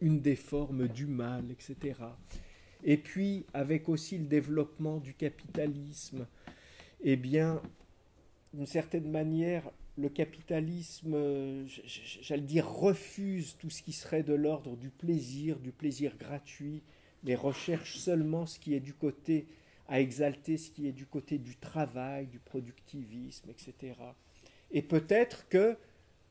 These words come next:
à la fois, la psychanalyse et d'autres pensées ensuite vont nous permettre de nous libérer de la sexualité, de, de libérer la sexualité, pardon, justement. Bon. Et Foucault,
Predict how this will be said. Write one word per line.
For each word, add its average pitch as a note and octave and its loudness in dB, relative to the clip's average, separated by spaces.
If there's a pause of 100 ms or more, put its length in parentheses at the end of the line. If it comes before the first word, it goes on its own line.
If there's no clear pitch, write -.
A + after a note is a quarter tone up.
(1080)
à C#3 2
la D#3+ 8
fois, F3 2
la D3 2
psychanalyse D#3 -2
et C#3 0
d'autres D3+ 0
pensées C#3+ -4
ensuite E3 -6
vont D#3 0
nous D#3 2
permettre D#3 0
de C3 -2
nous C3 -2
libérer D3 0 (800)
de D3 0
la B2 -8
sexualité, - -12 (480)
de, B2+ 2
de A2 0
libérer D3+ 4
la E3 -2
sexualité, - -12
pardon, G2+ -6
justement. - -20 (360)
Bon. B2+ -16 (500)
Et C#3+ 4
Foucault, B3 -2